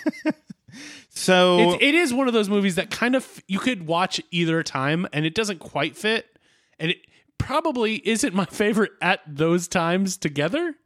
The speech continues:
Speaker 1: Okay.
Speaker 2: Like, if I'm gonna watch a, a movie on Halloween, it's probably be Hocus Pocus. And if I'm gonna watch a movie at Christmas, it's a, gonna be A Christmas Story.
Speaker 1: Okay.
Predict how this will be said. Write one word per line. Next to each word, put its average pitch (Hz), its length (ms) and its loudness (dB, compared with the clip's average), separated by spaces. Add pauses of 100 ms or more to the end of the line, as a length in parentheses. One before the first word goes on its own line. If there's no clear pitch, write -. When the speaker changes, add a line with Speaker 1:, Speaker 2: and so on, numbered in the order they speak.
Speaker 1:
Okay. 120 460 0 (600)
Speaker 2:
Like, 165 240 0
if 180 120 2
I'm 226 140 0
gonna 220 180 2
watch 190 280 2
a, 165 320 0
a 170 120 0
movie 160 260 2
on 143 120 0
Halloween, 143 360 2
it's 143 120 -4 (680)
probably 269 360 -2
be 285 140 0
Hocus 247 260 -2
Pocus. 262 500 -2 (420)
And 160 120 0
if 165 60 0
I'm 190 120 0
gonna 185 140 2
watch 190 240 2
a - 20 0
movie 165 340 2
at 156 80 -6
Christmas, 160 380 -2
it's 151 140 -4 (120)
a, 165 200 -2 (260)
gonna 160 380 0
be 120 160 0
A 113 60 -4
Christmas - 380 -8
Story. - 440 -14 (180)
Speaker 1:
Okay. 104 320 0